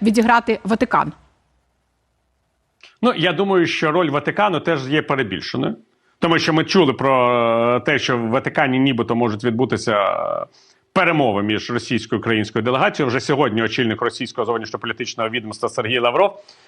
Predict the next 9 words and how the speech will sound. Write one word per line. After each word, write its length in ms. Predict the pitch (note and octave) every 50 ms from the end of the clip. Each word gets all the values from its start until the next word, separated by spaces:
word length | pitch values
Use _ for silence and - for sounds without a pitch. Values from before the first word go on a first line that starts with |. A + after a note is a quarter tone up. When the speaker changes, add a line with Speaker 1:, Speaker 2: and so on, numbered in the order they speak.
| _
Speaker 2:
спростував 680 | _ - - F#3 F#3+ D#3+ - - G3 F3+ E3 D3+ B2+ -
цю 160 | - - D3
ідею. 440 | C#3 C3 B2 C3+ F#3 G#3+ G#3 D#3 - - _ _ _ _ _ _ _ _ _
Причому 340 | F#3 F#3 D3+ F3+ F#3 E3+ D3+
спростував 520 | - - D3+ - - - F3 F#3+ F#3+ F3+
цинічно, 680 | - - - E3+ E3+ F3 F#3+ F#3+ F#3 - - - G#2 G2+
неймовірно. 720 | A#2+ D3 D3+ D3 D#3 E3 D#3 D#3 F#3+ F3+ E3+ D3 C#3 B2
Я 140 | B2 B2
взагалі 440 | B2 A2+ C3 A#2+ C#3 D3 D3+ C#3+ D3